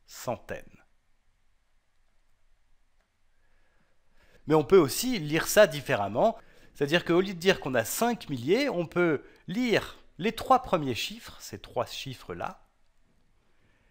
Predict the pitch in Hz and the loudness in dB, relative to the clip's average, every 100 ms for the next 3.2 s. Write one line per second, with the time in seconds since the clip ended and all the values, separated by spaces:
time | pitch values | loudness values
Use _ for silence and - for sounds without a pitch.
0 | _ - 156 - 208 175 131 135 160 165 | _ -8 -6 -2 -2 -2 0 4 6 4
1 | 151 - 175 - 131 - 123 - 151 113 | 0 -2 -6 -4 -4 -2 -6 -6 -6 -4
2 | 120 117 107 101 123 120 107 90 92 98 | -2 0 -2 -2 -2 -2 -4 -10 -8 -4
3 | 175 220 | -4 -4